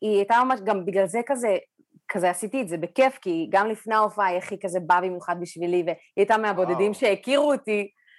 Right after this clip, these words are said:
Speaker 1: ושכזה אוהבת את המוזיקה, אז, אז היה לי סבבה, זה פשוט היה סיטואציה, אה.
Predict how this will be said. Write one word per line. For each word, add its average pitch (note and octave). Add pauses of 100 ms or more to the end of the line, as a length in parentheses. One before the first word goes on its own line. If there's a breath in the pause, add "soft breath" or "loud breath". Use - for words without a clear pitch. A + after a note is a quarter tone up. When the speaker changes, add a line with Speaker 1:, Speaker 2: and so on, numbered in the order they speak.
(220 soft breath)
Speaker 1:
ושכזה E3+ (840)
אוהבת G3+
את F#3+
המוזיקה, G3+
אז, D#3+ (160)
אז D#3+
היה D#3+
לי G#3+
סבבה, F#3
זה D#3+
פשוט F#3
היה F3
סיטואציה, E3+
אה. F#3